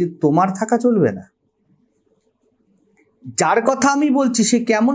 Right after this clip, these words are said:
তা সেটা পরে বলছি, তবে এইটুকুনি বলে দিই, তা এই আমির স্তরের আমির কন্টেন্ট নয়। আর আমির কন্টেন্ট নেই মানে তা আমার আওতার নয়, আমার সাধ্যের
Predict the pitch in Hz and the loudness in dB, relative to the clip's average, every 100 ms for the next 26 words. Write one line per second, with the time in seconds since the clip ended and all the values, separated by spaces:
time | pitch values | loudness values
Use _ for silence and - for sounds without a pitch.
0 | 254 247 240 - 247 220 214 202 180 180 | 0 0 -2 -2 -2 0 0 0 0 0
1 | 208 220 180 208 254 254 294 294 277 214 | 0 0 0 0 0 0 0 0 -2 0
2 | 151 107 - - _ _ _ _ - 175 | 0 -2 -6 -18 _ _ _ _ -6 -2
3 | 180 - 190 233 254 - - 156 151 190 | -2 -2 0 0 0 -4 -6 0 2 2
4 | 240 269 294 - - 196 185 165 143 160 | 2 2 0 0 0 0 0 0 0 2
5 | 220 247 202 147 139 170 170 170 117 107 | 2 0 0 0 0 -4 -4 -6 -8 -8
6 | 101 _ _ _ _ _ - 139 180 - | -12 _ _ _ _ _ -4 -2 -2 -4
7 | 131 170 233 269 247 269 269 233 294 269 | 0 2 2 0 0 0 0 0 0 0
8 | 277 277 285 285 285 302 359 - - _ | 0 0 0 -2 0 -2 -4 -8 -18 _
9 | _ _ _ _ _ - 175 208 240 269 | _ _ _ _ _ -2 0 0 0 2
10 | 247 220 233 247 233 156 127 104 - - | 2 0 0 0 0 0 -2 -6 -14 -20
11 | _ _ _ _ _ _ _ _ _ _ | _ _ _ _ _ _ _ _ _ _
12 | _ _ _ _ - 127 156 208 247 285 | _ _ _ _ -4 0 2 2 2 -2
13 | - _ - - 170 156 156 240 | -4 _ -14 -6 -4 -4 0 0